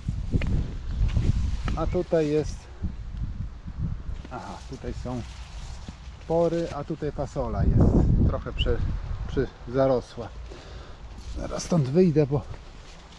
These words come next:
nie, nie, to będzie ulewa. Muszę uciekać.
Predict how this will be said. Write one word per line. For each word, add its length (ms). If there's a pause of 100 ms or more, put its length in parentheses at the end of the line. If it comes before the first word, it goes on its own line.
(240)
nie, 80
nie, 200
to 100
będzie 260
ulewa. 340 (880)
Muszę 240
uciekać. 560